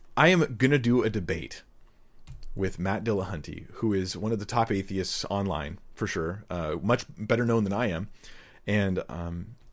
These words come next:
and Matt Dillahunty is gonna be defending the position that faith,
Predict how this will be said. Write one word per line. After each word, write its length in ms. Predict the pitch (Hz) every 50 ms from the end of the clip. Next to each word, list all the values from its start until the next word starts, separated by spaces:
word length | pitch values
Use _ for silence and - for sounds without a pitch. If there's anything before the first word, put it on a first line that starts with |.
| -
and 220 | - 104 101 - - -
Matt 340 | 107 107 110 120 131 151 139
Dillahunty 680 | 147 151 170 156 120 104 90 - 90 82 80 80 - - - - - _ - - - - - - _
is 500 | - 113 107 101 98 95 95 95 - - - _ -
gonna 220 | 101 120 110 110 104
be 360 | 107 104 101 104 87 82 - - - - - 117
defending 420 | 110 113 107 - 120 120 131 139
the 80 | 143 143
position 580 | - - - 107 101 - - 98 92 92 98 - 101
that 340 | 98 92 87 - - - -
faith, 560 | - - 123 113 120 143 151 143 - -